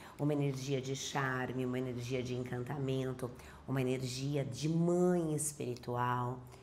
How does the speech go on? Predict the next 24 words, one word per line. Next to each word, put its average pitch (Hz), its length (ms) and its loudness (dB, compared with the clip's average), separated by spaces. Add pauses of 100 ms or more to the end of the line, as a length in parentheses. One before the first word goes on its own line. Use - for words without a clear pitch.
(160)
te - 100 -4
dando 139 300 2
um 131 100 0
abraço, 131 1120 4 (240)
te - 120 2
acalentando, 143 1400 4
te - 160 -4
limpando 147 800 4
energeticamente. 127 1300 -2 (400)
E 208 120 4
pombagira 185 680 2
não 160 160 -2
vai 143 160 0
mudar 135 460 0
sexualidade. 127 840 -2
Quando 143 220 0
nós 156 220 0
falamos 143 340 2
de 135 140 -4
pombagira 143 580 2
e 127 80 -2
de 127 160 -4
Exu, 165 400 -2 (500)
é 151 160 0